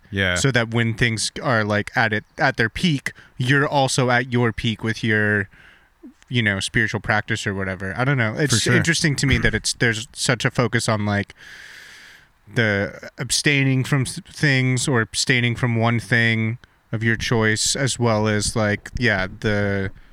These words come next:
Speaker 2: all of these other, like, maybe doing daily devotionals. Like,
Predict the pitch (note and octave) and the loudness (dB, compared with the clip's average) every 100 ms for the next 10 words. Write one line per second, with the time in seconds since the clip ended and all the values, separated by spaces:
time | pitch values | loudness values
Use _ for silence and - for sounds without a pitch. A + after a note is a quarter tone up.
0 | - - A#2 A2+ G#2+ G#2+ A2+ A2 G#2+ G#2+ | -20 -8 -2 -2 0 0 0 0 0 -2
1 | - G#2+ G2 - - - - - A#2+ A2+ | -2 -2 -2 -8 -18 -14 -10 -2 0 0
2 | A2 A2+ A2 G#2+ A#2 A2 A2 G#2 G2+ A2 | 0 0 0 0 0 0 0 -2 0 0
3 | - A2+ A2 G#2+ G#2+ G#2+ - A#2 G2+ G2+ | 0 0 0 0 0 -2 -2 0 0 -2
4 | - | -6